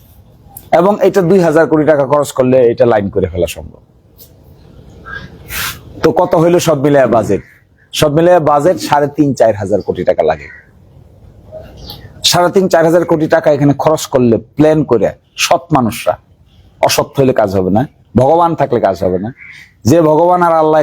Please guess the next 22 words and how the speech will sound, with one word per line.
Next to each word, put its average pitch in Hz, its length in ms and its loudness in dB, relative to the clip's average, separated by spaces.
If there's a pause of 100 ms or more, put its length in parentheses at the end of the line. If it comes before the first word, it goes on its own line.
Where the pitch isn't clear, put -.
খাইয়ে 180 240 2
ফেলে, 139 180 2 (260)
ওই 147 80 4 (120)
ভগবান 165 360 2
আর 147 140 2
আল্লাহ 139 160 2 (140)
দূর 131 160 0
করতে 95 220 -4
হবে। 80 160 -6 (800)
তো 110 60 0 (140)
ভগবান 185 380 2
আর 190 120 2
আল্লাহ 180 260 2
চলে 170 220 2
গেলে 180 140 2 (120)
সরাসরি 165 420 2 (100)
ভ-, 160 200 2 (440)
ভগবানের 170 440 2
সাথে 156 160 0 (100)
যোগাযোগ 160 340 2
হবে 135 200 2
জনগণের, 113 440 0